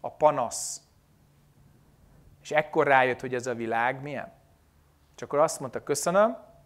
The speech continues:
én szeretnék valamit megtalálni belül, mert ha ez nincs meg, akkor ennek az egésznek kint nincs értelme. Tehát egy kamasznak nagyon fontos, hogy legyenek céljai, legyenek értelmes döntései,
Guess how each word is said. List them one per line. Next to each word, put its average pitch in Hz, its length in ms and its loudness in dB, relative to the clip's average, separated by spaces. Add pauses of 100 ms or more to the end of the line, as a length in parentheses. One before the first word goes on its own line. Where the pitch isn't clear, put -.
(180)
én 131 220 -8 (280)
szeretnék 151 480 2
valamit 143 300 -2
megtalálni 123 640 2
belül, 131 380 -2
mert 123 340 0
ha 117 180 2
ez 113 140 2
nincs 165 280 -6
meg, 147 120 -6
akkor 135 180 -2
ennek 135 120 -2
az 135 120 -2
egésznek 135 580 0
kint 131 260 -10
nincs 131 220 -6
értelme. 113 600 -4 (1500)
Tehát 135 180 -8
egy 143 60 -8
kamasznak 208 520 2
nagyon 254 200 -2
fontos, 139 400 -6
hogy 135 100 -8
legyenek 151 420 0
céljai, 165 440 0
legyenek 143 420 0
értelmes 120 640 0
döntései, 135 920 -4